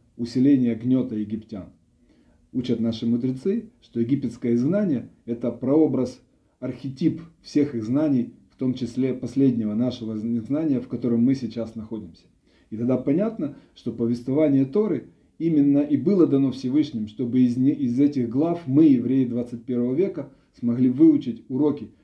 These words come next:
касающиеся нашей жизни, э, нашего поведения в изгнании. И вот, на мой взгляд, два основополагающих из них. Сказано в недельной главе: "И встал новый царь над Египтом,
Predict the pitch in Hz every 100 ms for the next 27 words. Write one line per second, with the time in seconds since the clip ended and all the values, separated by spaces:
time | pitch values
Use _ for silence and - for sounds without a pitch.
0 | _ 113 - 131 117 117 110 113 127 123
1 | 113 107 151 139 120 113 _ _ _ _
2 | 107 123 135 131 117 120 113 117 139 127
3 | 117 110 110 110 110 110 98 92 - _
4 | _ _ _ _ _ - 110 160 156 143
5 | 139 117 143 202 196 - 110 123 135 120
6 | 127 120 110 117 117 113 104 95 104 107
7 | 104 104 98 _ _ _ _ _ _ 120
8 | 113 110 110 110 117 120 120 127 135 165
9 | 214 226 - _ _ - 110 - 143 131
10 | 123 117 113 - 120 110 104 110 107 135
11 | 202 220 156 143